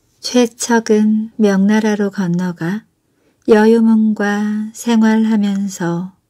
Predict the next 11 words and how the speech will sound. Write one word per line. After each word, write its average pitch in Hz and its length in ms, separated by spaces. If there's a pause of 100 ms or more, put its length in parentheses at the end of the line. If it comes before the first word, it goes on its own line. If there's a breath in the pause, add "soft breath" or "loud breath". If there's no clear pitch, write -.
(200)
아픈 202 580
기억을 190 760 (160)
지우려 190 720 (140)
애썼습니다. 185 960 (1080)
그러나 220 560
세월이 226 520
흐를수록 214 920 (340)
가족에 214 540
대한 196 400
그리움은 185 720 (480)
점점 196 800